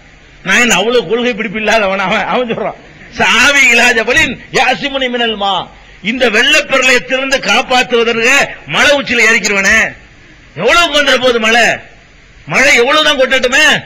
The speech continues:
மலை உச்சியில போய் ஏறிக்கிறவன். அதை மிஞ்சி போனுச்சு ஆனா தண்ணி. ஏன்னா அந்த கப்பலே ஒதுங்கினது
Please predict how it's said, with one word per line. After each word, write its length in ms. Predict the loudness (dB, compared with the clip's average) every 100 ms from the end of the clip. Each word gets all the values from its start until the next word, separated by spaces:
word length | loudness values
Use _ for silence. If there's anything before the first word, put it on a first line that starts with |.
| -6
மலை 320 | 0 2 0
உச்சியில 220 | 0 0
போய் 140 | 0
ஏறிக்கிறவன். 540 | 0 0 -4 -2 -2 -4 -12 -20 -20 -20 -10
அதை 320 | -2 0 0
மிஞ்சி 220 | -2 -4 -2
போனுச்சு 260 | -2 0
ஆனா 180 | 0 0
தண்ணி. 340 | -4 -6 -6 -12 -20 -20 -16 -6
ஏன்னா 140 | -2
அந்த 260 | 0 0 -2
கப்பலே 480 | -4 -2 0 2 2
ஒதுங்கினது 640 | 0 -2 -2 0 2 0